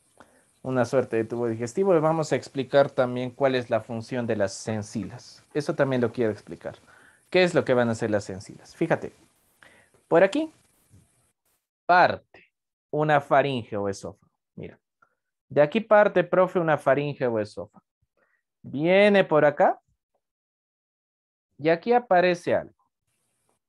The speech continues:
Lo vamos a enumerar de acá un ratito. Aquí va a aparecer algo. Vuelve por acá, profe, y aparece otro algo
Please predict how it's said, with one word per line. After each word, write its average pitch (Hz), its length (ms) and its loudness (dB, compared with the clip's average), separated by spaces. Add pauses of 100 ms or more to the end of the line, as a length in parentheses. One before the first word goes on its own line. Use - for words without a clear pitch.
(560)
Lo 117 180 -8
vamos 135 400 -6
a 113 80 -4
enumerar 101 560 -8 (240)
de 107 140 -6
acá 104 160 -8
un 104 100 -4
ratito. - 460 -16 (1200)
Aquí 107 220 -4
va 123 80 2
a 120 60 2
aparecer 104 420 -2
algo. - 260 -12 (920)
Vuelve 185 640 4
por 156 200 0
acá, 156 240 0
profe, 156 380 -6
y 131 160 -2
aparece 143 680 2
otro 113 260 -6
algo 67 260 -6